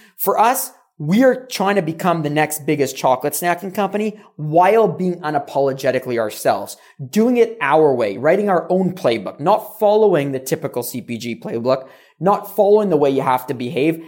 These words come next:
If I want to show up in a bathing suit to work, I'm showing up in a fucking bathing suit. If my team wants to come in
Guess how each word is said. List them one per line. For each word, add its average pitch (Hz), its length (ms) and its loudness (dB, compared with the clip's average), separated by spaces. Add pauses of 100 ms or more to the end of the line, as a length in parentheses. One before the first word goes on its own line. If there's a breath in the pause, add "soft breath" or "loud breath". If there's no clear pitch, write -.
(140 loud breath)
If 165 100 -4
I 180 100 4
want 220 200 2
to - 60 -6
show 202 180 0
up 208 160 0
in 165 60 -6
a 135 60 -2
bathing 156 340 -2
suit 180 220 -10
to 165 80 -8
work, 190 260 2
I'm 170 120 -2
showing 196 280 -6
up 185 80 -8
in 165 60 -4
a 147 40 -8
fucking 170 380 -4
bathing 156 280 -2
suit. 110 200 -8
If - 80 -14
my 165 160 0
team 180 300 -8
wants 170 200 -4
to - 80 -6
come 151 300 -4
in 180 280 -4